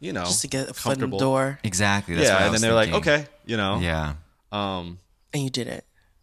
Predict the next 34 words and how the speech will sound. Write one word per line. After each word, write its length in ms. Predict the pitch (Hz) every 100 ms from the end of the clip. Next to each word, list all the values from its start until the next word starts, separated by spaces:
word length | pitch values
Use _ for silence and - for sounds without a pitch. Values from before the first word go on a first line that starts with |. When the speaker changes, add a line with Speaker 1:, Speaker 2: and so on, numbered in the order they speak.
| _
Speaker 1:
we're 180 | 85 82
Speaker 3:
Yeah. 140 | 76
Speaker 1:
in 80 | 71
the 60 | 98
process 360 | 95 92 -
of 80 | 87
doing 220 | 85 82 82
it. 40 |
Speaker 2:
Okay, 240 | 127 - 101
Speaker 1:
We 60 |
might 140 | 92 -
Speaker 2:
nice. 100 | -
Speaker 1:
be 60 |
fired. 360 | - - - 101 - _ _ _ _ _ _ _
No, 100 | 107
Speaker 3:
No, 240 | 113 104 82
Speaker 1:
we'll 40 |
be 60 | 80
Speaker 3:
we, 80 | 95
Speaker 1:
fired. 80 | 95
Speaker 3:
no, 100 | 85
we 100 | 80
ha-, 320 | 82 - 71
I 100 | 90
need 160 | 80 73
this. 280 | 73 - -
<laughs> 0 |
Speaker 1:
Yeah. 500 | 185 - 156 160 247
<laughs> 280 | 247 240 -
No, 60 | 233
we're, 160 | 123 -
Speaker 3:
I'm 140 | 110
like, 160 | 135
Speaker 1:
we're 100 | 110